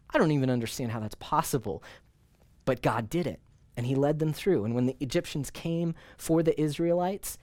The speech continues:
uh, the waters crashed down on them. It destroyed the Egyptian army, so they were totally free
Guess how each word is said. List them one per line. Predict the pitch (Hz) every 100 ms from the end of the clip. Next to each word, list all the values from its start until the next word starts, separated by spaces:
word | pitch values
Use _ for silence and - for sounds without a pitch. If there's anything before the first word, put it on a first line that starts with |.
| - - -
uh, | 113 107
the | -
waters | 117 120 127 127 117 -
crashed | - - 139 135 - 123
down | 117 113
on | 107 107
them. | 104 107
It | -
destroyed | - - - - 139 123 117 104 98 - - _ _ -
the | 120 -
Egyptian | 110 110 - 110 101
army, | 107 98 90
so | 80 110
they | 104
were | 104 101 107 - _
totally | - - 190 165 151 127
free | - - 143 131 110